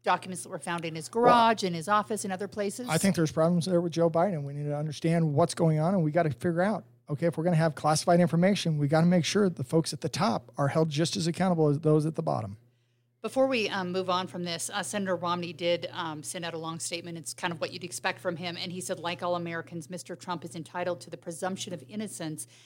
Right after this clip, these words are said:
Speaker 1: The government has the burden of proving its charges beyond a reasonable doubt and securing a unanimous verdict by a South Florida jury."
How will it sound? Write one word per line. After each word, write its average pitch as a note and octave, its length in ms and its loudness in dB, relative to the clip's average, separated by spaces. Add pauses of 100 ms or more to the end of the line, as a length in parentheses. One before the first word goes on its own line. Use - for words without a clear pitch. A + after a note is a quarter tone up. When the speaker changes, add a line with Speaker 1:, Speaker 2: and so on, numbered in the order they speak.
(180)
Speaker 1:
The G3 80 -4
government A3 400 0
has F#3 200 -4
the F#3+ 80 -6
burden F#3+ 320 0
of G#3+ 140 -8
proving F#3 320 -6
its F3 160 -12
charges F3 400 -6
beyond E3+ 300 -6
a E3 40 -6
reasonable G3+ 480 -4
doubt E3 300 -6
and E3+ 100 -14
securing F3+ 380 -10
a E3+ 40 -8
unanimous E3+ 540 -6
verdict E3 380 -8
by E3+ 100 -2
a E3 60 -2
South D#3+ 280 -10
Florida E3 220 -6
jury." E3+ 460 -4